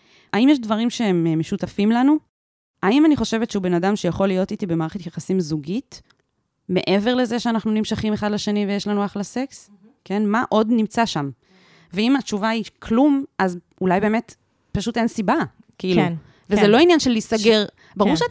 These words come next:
Speaker 1: נסגרת רגשית אם אין לך שום חיבור עם הבן אדם הזה, חוץ מזה שיש לכם אחלה סקס, כן?
Speaker 2: מהמם, מהמם.
Speaker 1: אולי אין, ואני פשוט רוצה זוגיות כלשהי, אז אני פול-, תולה בו את התקוות שלי, למרות שהוא לא באמת מתאים לי.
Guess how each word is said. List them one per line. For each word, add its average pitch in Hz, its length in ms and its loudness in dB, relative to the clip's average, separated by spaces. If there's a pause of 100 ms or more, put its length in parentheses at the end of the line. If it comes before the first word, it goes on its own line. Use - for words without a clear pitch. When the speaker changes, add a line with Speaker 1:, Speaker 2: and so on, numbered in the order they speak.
Speaker 1:
נסגרת 214 440 0
רגשית 202 440 -2
אם 208 260 -2
אין 214 80 0
לך 214 140 -4
שום 226 160 -4
חיבור 202 300 0
עם 202 60 2
הבן 196 140 0
אדם 190 200 0
הזה, 185 120 -4
חוץ - 220 -6
מזה 185 180 0
שיש 190 200 -8
לכם 185 160 -4
אחלה 180 200 -4
סקס, - 340 -8
כן? 196 220 -2
Speaker 2:
מהמם, 285 80 -6 (200)
מהמם. 196 100 -8 (560)
Speaker 1:
אולי 254 240 0 (140)
אין, 262 320 2 (280)
ואני 196 220 0
פשוט 262 260 -2
רוצה 247 280 0
זוגיות 214 360 -2
כלשהי, 202 520 -2
אז 175 140 -4
אני 185 140 2
פול-, 180 220 -6 (160)
תולה 185 280 0
בו 190 200 0
את 202 100 -6
התקוות 175 420 -10
שלי, 202 160 -4
למרות 175 300 -2
שהוא 202 140 -4
לא 170 100 -2
באמת 180 300 -2
מתאים 196 340 -6
לי. 240 140 -6